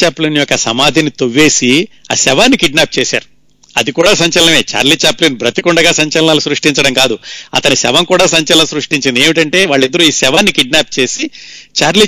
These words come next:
చాప్లిన్ యొక్క కుటుంబాన్ని బ్లాక్‌మెయిల్ చేశారు. "మీరు కనుక అన్ని డబ్బులు ఇస్తే విడుదల చేస్తాం, ఇన్ని డబ్బులు ఇస్తే విడుదల చేస్తాం" అని. చివరికి ఎలాగైతే ఓ రెండు నెలలకి డిటెక్టివ్లు పట్టుకున్నారు. ఆ కుర్రాళ్ళందరినీ పట్టుకుని మళ్ళీ ఆ శవాన్ని తీసుకొచ్చి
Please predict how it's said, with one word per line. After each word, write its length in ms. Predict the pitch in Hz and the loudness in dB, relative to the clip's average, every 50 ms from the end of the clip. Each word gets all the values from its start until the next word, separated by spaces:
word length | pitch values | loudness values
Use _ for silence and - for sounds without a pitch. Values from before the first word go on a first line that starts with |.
| - 175 | 2 0
చాప్లిన్ 300 | 165 - - 165 156 151 | -2 -2 -2 -4 -2 -2
యొక్క 180 | 151 139 - | -2 -2 -2
కుటుంబాన్ని 720 | 135 - - - 175 170 160 151 147 143 156 202 226 - - - - - - | -4 -6 -4 -4 -2 0 2 2 0 0 2 0 -2 -2 -4 -10 -14 -12 -2
బ్లాక్‌మెయిల్ 480 | 120 135 165 180 - 180 165 143 123 | 0 0 0 0 0 0 0 2 2
చేశారు. 300 | 120 113 - - 101 - - _ _ - - - - - _ _ 139 | 2 0 0 -2 -4 -4 -8 _ _ -20 -20 -20 -20 -20 _ _ 0
"మీరు 160 | 151 160 151 | 2 2 2
కనుక 200 | - 170 175 147 | 2 2 0 0
అన్ని 180 | 135 135 156 160 | 0 0 2 0
డబ్బులు 240 | 156 151 143 156 | 0 0 2 0
ఇస్తే 200 | 151 139 - 160 | 0 0 0 -2
విడుదల 240 | 147 139 139 135 139 | 0 2 2 2 2
చేస్తాం, 360 | 139 131 135 123 - - 139 | 4 4 2 0 0 -2 -2
ఇన్ని 180 | 127 131 143 139 | -2 0 0 0
డబ్బులు 220 | 139 127 131 131 | 0 2 2 0
ఇస్తే 200 | 123 120 - 127 | 0 0 0 -2
విడుదల 240 | 113 113 117 117 113 | 0 2 2 2 2
చేస్తాం" 340 | 107 110 101 - - - 104 | 2 0 -2 -2 -4 -6 -6
అని. 120 | 101 95 - - - - - - - - - - | -6 -6 -8 -14 -16 -18 -18 -18 -14 -6 0 2
చివరికి 220 | 139 139 156 151 147 | 2 2 2 2 2
ఎలాగైతే 420 | 139 143 143 135 139 139 - - | 2 4 4 4 2 2 2 0
ఓ 160 | 160 143 135 | 0 2 2
రెండు 200 | 135 123 120 117 | 0 0 0 0
నెలలకి 480 | 117 120 120 143 151 - 170 143 113 - - - - - - - - | 2 2 2 2 2 2 0 0 0 0 -4 -16 -20 -20 -20 -2 0
డిటెక్టివ్లు 520 | 135 135 - 160 135 - 160 151 139 135 | 0 2 2 0 0 0 -2 0 0 0
పట్టుకున్నారు. 680 | 104 - 131 135 - - - 156 135 127 117 120 147 - - 139 120 | -2 -2 -4 -4 -4 -4 -4 -2 0 0 0 -2 -4 -6 -6 -4 -4
ఆ 60 | 117 | -4
కుర్రాళ్ళందరినీ 580 | 110 - - 131 147 147 143 139 123 135 131 135 | -4 -2 -2 0 2 2 2 2 2 0 -2 0
పట్టుకుని 400 | - 131 123 - - 143 151 165 | -2 -2 -4 -2 -2 -2 0 0
మళ్ళీ 280 | 139 123 123 127 127 | 0 2 2 4 4
ఆ 40 | 123 | 2
శవాన్ని 380 | 117 - 123 120 131 139 139 120 | 2 0 0 0 0 0 -2 -4
తీసుకొచ్చి 580 | 131 123 - - - 147 127 - - 202 240 | -6 -6 -6 -2 -2 -2 -2 0 0 -2 -2